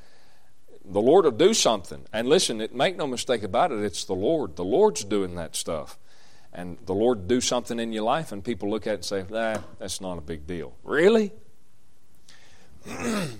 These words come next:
There is nothing insignificant in your life. Remember that.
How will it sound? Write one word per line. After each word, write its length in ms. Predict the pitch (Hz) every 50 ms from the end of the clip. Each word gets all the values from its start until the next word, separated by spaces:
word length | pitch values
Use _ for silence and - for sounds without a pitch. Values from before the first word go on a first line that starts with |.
| - -
There 220 | - 139 185 170
is 200 | 147 123 104 87
nothing 580 | 110 123 143 165 160 135 - 107 92 80 71 67 - - - -
insignificant 880 | - 117 120 113 - - 104 87 101 107 107 98 - 90 82 92 80 82
in 60 | 85
your 140 | 82 85 85
life. 540 | 85 87 85 78 71 64 - - - - - - - - - - - - - - - - - - - - - - -
Remember 400 | 95 107 120 127 123 113 101 95
that. 280 | 85 85 80 67 64